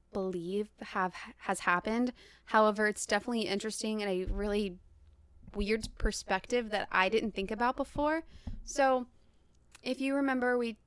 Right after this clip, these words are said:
we talked about how on December fourth she did cheat on her, um,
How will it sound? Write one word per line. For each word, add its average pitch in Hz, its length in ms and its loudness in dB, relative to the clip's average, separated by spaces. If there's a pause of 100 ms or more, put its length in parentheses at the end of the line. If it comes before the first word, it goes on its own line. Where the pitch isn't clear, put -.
(240)
we 226 120 -4
talked 226 320 -2
about 214 340 0
how 196 280 0
on 190 200 0
December 202 380 -4
fourth 196 520 -4
she 208 240 -8
did 190 300 -4
cheat 196 320 -6
on 190 280 0
her, 185 500 -6 (600)
um, 190 400 -2